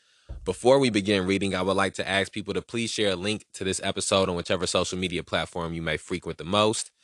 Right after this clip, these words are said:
I would like to remind people we put these episodes out on a daily basis at eight o'clock A M on Spotify, SoundCloud, YouTube, Facebook,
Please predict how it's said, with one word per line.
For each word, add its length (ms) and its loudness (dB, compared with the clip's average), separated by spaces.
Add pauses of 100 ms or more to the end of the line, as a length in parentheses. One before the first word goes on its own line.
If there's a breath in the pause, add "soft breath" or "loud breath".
(380 soft breath)
I 80 -2
would 100 0
like 140 2
to 120 -8
remind 320 -2
people 200 -6
we 120 -6
put 200 -6
these 180 -10
episodes 480 -2
out 240 2
on 100 -8
a 80 -4
daily 380 0
basis 540 -2
at 180 0
eight 140 0
o'clock 340 0
A 240 -4
M 260 -4 (320 soft breath)
on 200 -6
Spotify, 800 2
SoundCloud, 1000 -2
YouTube, 600 -2
Facebook, 880 -2